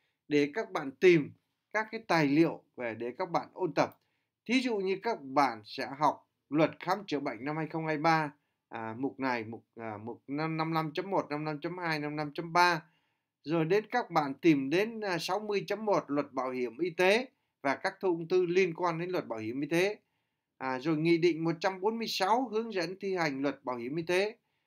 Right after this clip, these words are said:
à, vân vân. À, các bạn cứ lần lượt các bạn đọc, à, ở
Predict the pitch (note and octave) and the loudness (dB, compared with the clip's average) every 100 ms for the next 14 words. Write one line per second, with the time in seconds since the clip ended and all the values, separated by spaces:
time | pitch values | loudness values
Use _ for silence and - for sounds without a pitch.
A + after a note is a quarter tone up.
0 | _ _ - G#2+ A2 F3+ G#3 G3+ E3 _ | _ _ -14 -12 -4 2 6 4 2 _
1 | A#2+ A#2+ A#2 F#3 F3+ C3+ B2+ G3 G3+ F3+ | -10 -8 -6 -6 -6 -6 -6 -6 2 2
2 | D3+ D#3+ - F#3 F3+ D3+ B2+ D#3 - _ | 4 4 4 0 -8 -8 -2 -2 -2 _
3 | _ _ _ _ _ _ - A2+ G#2 | _ _ _ _ _ _ -12 -10 -8